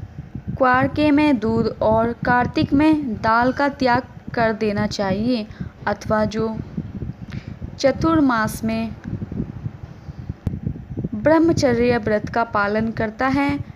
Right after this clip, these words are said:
वह परम गति को प्राप्त होता है। राजन, एकादशी के व्रत से ही मनुष्य सब पापों से मुक्त हो जाता है,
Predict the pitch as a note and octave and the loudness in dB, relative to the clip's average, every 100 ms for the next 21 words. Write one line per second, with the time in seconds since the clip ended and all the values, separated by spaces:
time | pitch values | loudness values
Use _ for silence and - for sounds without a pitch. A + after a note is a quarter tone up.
0 | - - C4 D4+ D4+ C#4+ C#4+ D#4 D4 A3+ | -10 -4 0 2 2 2 2 4 4 2
1 | G#3+ G#3+ A3+ A3+ - G#3 G3+ - F#3+ F#3 | -2 -4 -2 -4 -2 -2 -2 -4 -4 -4
2 | - A3+ A#3 A#3+ A#3+ - - - - G#3+ | -2 -2 -2 -4 -4 -4 -4 -6 -4 0
3 | G#3 G3+ A3 A3 - - - A#3 A#3 A#3+ | 0 0 0 -2 -4 -4 -2 -2 0 2
4 | B3 C#4 C#4 C#4+ C#4 D4 D4 C#4 A3+ C#4+ | 2 2 2 0 0 2 2 2 4 4
5 | D4+ - - D4+ D4 D4+ D#4 D4 - - | 4 -2 -2 2 4 4 4 0 -8 -12
6 | - C4+ C#4+ D4+ - D#4 D#4 D#4 - B3 | -2 2 4 2 2 0 2 0 0 0
7 | A#3 A#3 A3+ A#3+ A#3 A3+ B3 A3 G3 G3 | 2 0 0 0 0 0 0 0 -2 -2
8 | F3+ - A3+ B3 | -2 -2 -2 -2